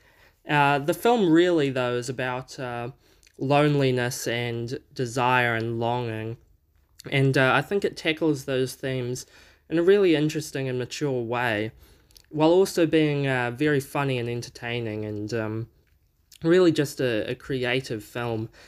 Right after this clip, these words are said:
It's very expansive and it spans lots of different time periods and, uh, weaving s-,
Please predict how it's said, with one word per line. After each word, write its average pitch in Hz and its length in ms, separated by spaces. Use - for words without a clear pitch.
It's - 300
very 170 340
expansive 143 720
and 127 100
it - 80
spans 139 560
lots 151 400
of 156 80
different 156 340
time 139 400
periods 135 680
and, 147 320
uh, 143 240
weaving 180 580
s-, - 340